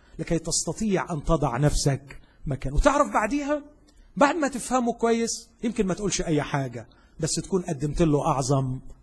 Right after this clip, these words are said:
خدمة. لكن كمان نحن نرفض معاملات الله معنا. دي كان نفسي أقف عندها كتير، لكن أرجو أنكم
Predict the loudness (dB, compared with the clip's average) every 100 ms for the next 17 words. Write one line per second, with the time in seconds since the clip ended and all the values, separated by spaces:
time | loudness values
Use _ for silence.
0 | _ -16 -12 -12 -14 -20 _ _ _ _
1 | _ _ _ _ _ _ -6 -4 -2 2
2 | 4 2 0 -12 _ -20 -20 -20 _ _
3 | _ _ _ _ _ _ -6 -6 -2 0
4 | 0 -2 -10 -20 _ _ _ _ _ -4
5 | 4 4 2 -4 -6 -6 -10 -8 -4 -2
6 | -2 0 2 2 0 -2 -6 -4 -6 -8
7 | -10 -12 -12 -14 -20 -20 _ _ _ _
8 | _ _ _ _ _ _ _ _ _ _
9 | -20 _ _ _ _ _ -6 -2 0 2
10 | 2 0 0 0 -2 -2 -2 -4 -4 -4
11 | -2 -2 -4 -6 -8 -6 -6 -6 -8 -6
12 | -8 -8